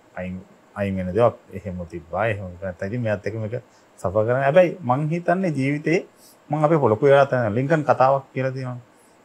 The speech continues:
අපිට දෙකක් තියෙනවා දකින්න. අපිට කටුපඳුරේ රෝස දකින්නත් පුළුවන්, රෝස පඳුරේ කටු දකින්නත් පුළුවන්. මං කියන්නේ මිනිස්සු පොසිටිව් තින්කින් එන්න ඕනේ. හැමතිස්සෙම <coughs> කටුපඳුරේ රෝස දැක්කම හරි.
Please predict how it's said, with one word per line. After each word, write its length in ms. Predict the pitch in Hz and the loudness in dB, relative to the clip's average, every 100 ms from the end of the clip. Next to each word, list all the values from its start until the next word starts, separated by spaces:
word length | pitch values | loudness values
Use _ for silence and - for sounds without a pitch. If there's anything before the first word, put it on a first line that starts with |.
| _ - | _ -6
අපිට 240 | 143 147 | 0 2
දෙකක් 240 | 120 123 | 6 4
තියෙනවා 240 | 120 127 104 | 4 2 2
දකින්න. 320 | 90 85 82 - _ _ _ _ _ _ _ - | 0 -2 -8 -10 _ _ _ _ _ _ _ -4
අපිට 240 | 120 139 | 0 2
කටුපඳුරේ 600 | 117 120 131 139 139 117 | 2 4 4 4 4 4
රෝස 200 | 107 110 | 2 2
දකින්නත් 400 | 127 127 127 123 | 2 2 2 -2
පුළුවන්, 260 | - 156 156 | -2 0 2
රෝස 160 | 127 | 0
පඳුරේ 280 | 131 135 156 | 0 -2 0
කටු 200 | 139 113 | 0 2
දකින්නත් 400 | 117 104 95 87 | 2 2 0 -4
පුළුවන්. 300 | - 82 135 - _ _ _ _ | -6 -10 -10 -14 _ _ _ _
මං 180 | 117 139 | -2 -2
කියන්නේ 200 | 165 170 | -2 -2
මිනිස්සු 220 | 135 151 | -2 -2
පොසිටිව් 380 | 135 107 117 113 | 0 0 0 0
තින්කින් 340 | 98 95 90 90 | 0 -4 -4 -6
එන්න 200 | 87 87 | -6 -6
ඕනේ. 240 | 104 147 - | -6 -10 -8
හැමතිස්සෙම 500 | 110 113 117 117 151 165 - _ _ _ _ _ _ _ - | -4 -2 -2 -4 -4 -6 -8 _ _ _ _ _ _ _ -2
<coughs> 600 | - 113 - - - - | 0 0 -4 -12 -20 -2
කටුපඳුරේ 440 | 107 120 127 123 | 0 2 2 4
රෝස 240 | 117 117 120 | 2 4 4
දැක්කම 320 | 117 151 147 | 2 0 0
හරි. 220 | 101 | 0